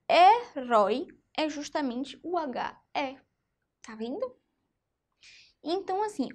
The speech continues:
o som é só como se fosse só um E. Herói. Não parece que tem um H, não é verdade? Mas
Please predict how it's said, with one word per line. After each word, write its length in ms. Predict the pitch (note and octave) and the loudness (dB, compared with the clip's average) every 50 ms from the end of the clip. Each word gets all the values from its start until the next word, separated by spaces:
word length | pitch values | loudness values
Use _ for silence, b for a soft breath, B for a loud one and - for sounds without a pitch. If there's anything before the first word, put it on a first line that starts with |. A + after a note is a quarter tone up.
| - - - | -14 -6 0
o 300 | E4 F#4+ A4+ D#5 D5+ D5+ | 4 4 6 6 4 2
som 720 | - - - - - D4+ B3+ G#3+ A#3+ C4 D#4+ G#4+ A#4 - - - - | -2 -10 -10 -2 0 2 2 2 2 -2 -4 -6 -8 -12 -18 -8 0
é 140 | - F4+ G#4 | 2 2 2
só 240 | G#4 - - E4+ F#4+ | 2 0 -2 -2 0
como 260 | - A4 A4 G#4+ A4 | 0 -2 -4 -4 -8
se 400 | G#4 - G#4 G4 G4 G4 G4 G4 - - | -6 -4 -4 -4 -2 -2 -4 -6 -8 -10
fosse 300 | - - F#4+ G4 - G4 | -4 -4 -4 -4 -4 -4
só 140 | - G4+ G4+ | 0 0 0
um 240 | C#5 F5 F#5 E5 E4 | 2 2 2 2 2
E. 200 | B3+ C4 - - _ _ _ _ _ _ _ _ _ _ _ _ _ _ _ _ _ _ _ - | 0 0 -2 -10 _ _ _ _ _ _ _ _ _ _ _ _ _ _ _ _ _ _ _ 0
Herói. 760 | - G#3+ C4 F4 A#4 - - - - - - B3+ A#3 F3 C3+ - - _ _ _ _ _ - _ _ _ _ - | 4 6 6 6 4 0 -2 -10 -6 0 2 2 2 2 0 -10 -16 _ _ _ _ _ -20 _ _ _ _ -16
Não 120 | A4+ C#5+ | -14 -10
parece 320 | D5 D5+ C#5+ E4+ C#4+ - | -6 -6 -6 -6 -6 -8
que 80 | - B3 | -14 -18
tem 140 | - A#3 A3+ | -16 -14 -12
um 80 | A3+ | -10
H, 280 | G#3 G3 F#3+ F#3 D3+ D3+ | -10 -10 -8 -8 -10 -10
não 120 | - F#3+ | -10 -10
é 60 | F#3+ G3 | -10 -10
verdade? 500 | G#3+ G#3 G3+ - - - - - - _ _ _ _ _ _ _ _ _ _ _ | -8 -6 -4 -4 -4 -4 -4 -8 -18 _ _ _ _ _ _ _ _ _ _ _
Mas 960 | - F4 F4+ F4 E4 - A#3+ A#3+ A3+ G#3 G#3 G#3+ A3 B3+ A3 A#3 - - _ | -12 -8 -6 -4 -4 -2 -2 -4 -4 -6 -6 -8 -8 -10 -10 -14 -16 -20 _